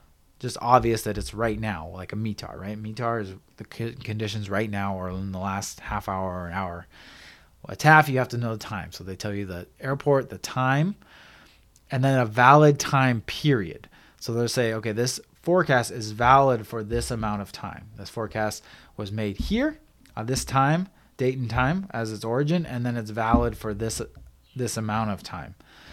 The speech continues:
And then forecast meteoro-, meteorological conditions, which is wind, visibility, weather, sky condition, optional data, all that sort of stuff,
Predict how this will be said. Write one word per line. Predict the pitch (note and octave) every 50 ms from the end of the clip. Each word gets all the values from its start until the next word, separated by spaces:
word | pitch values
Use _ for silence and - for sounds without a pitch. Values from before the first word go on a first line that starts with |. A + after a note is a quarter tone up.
| - - - - - - _ _ _ _ _ _ _ _ -
And | C3+ C3+ C#3+
then | D3 D3 C#3 B2+
forecast | - D3+ D#3 D#3+ D#3 - D3+ D3 C#3 B2 C3
meteoro-, | C3+ C#3 C3+ C#3 C3 C3 B2 B2 B2 B2 B2+ - - _ -
meteorological | B2+ B2+ C3+ C#3+ C3+ C3 B2+ A#2+ A#2 A#2 A#2 A#2 A2+ A2+ B2 A#2+ A#2+ B2 - B2+ B2 A#2 A#2
conditions, | - - B2+ A2+ F#2+ G#2 D3 D3+ D3+ - A3 B3+ C4+ G3+
which | C#3 A#2
is | G#2+ G#2 G2 G#2 G#2+
wind, | G#2 A2+ A#2 A#2 A#2+ A2
visibility, | A2 A2 G#2+ G#2+ A2+ A2+ A2 A2 G#2+
weather, | G2 G2+ G2+ G#2 A2+ A#2 A2+
sky | - - - G#2+ A2 G#2
condition, | - A2 A2 A2 G2+ - A2+
optional | G#2+ F#2+ G#2+ G#2+ - - A2+ G#2 G2+
data, | G2+ A2+ B2 C3 C3+ - - - - - - - - -
all | D3+ C3+ C#3 C3
that | C#3 C3 C3+ C3
sort | - C3+ B2+ B2
of | A#2 -
stuff, | - - B2 A#2+ A#2 - - -